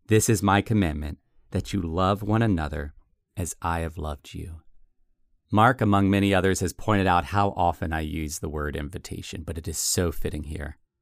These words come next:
Jesus is giving us an invitation to love, but it is more than that. It's not just our understanding of love, but his demonstration of love.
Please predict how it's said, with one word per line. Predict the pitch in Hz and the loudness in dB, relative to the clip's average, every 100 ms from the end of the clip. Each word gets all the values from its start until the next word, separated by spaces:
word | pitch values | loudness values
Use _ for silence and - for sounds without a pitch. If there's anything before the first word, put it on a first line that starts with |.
| _ | _
Jesus | - 110 120 139 117 | 2 4 6 4 0
is | - 95 - | -2 -4 -4
giving | 104 95 107 107 | -2 0 0 -2
us | - 90 - | -2 -2 -4
an | 95 | -6
invitation | 92 95 90 95 - 87 82 85 | -4 -2 -2 -4 -4 -4 -2 -6
to | 78 82 | -4 -4
love, | 80 87 82 73 | 0 2 0 -2
but | 92 | -2
it | 82 | 0
is | 90 80 | 0 0
more | 87 95 | 2 4
than | 101 85 | 4 2
that. | 76 78 | 0 -4
It's | - - | -6 -2
not | 101 117 | 0 2
just | - 131 - | 0 -2 0
our | 104 113 131 | 2 4 4
understanding | 120 110 - 90 87 | 2 0 0 0 0
of | 78 78 | -2 -4
love, | 73 71 71 - _ _ | -6 -6 -8 -16 _ _
but | 92 - | -2 0
his | 117 123 98 | 2 0 0
demonstration | 80 76 - - - - - | -4 -4 -6 -10 -12 -12 -14
of | - | -14
love. | 87 - - | -16 -18 -20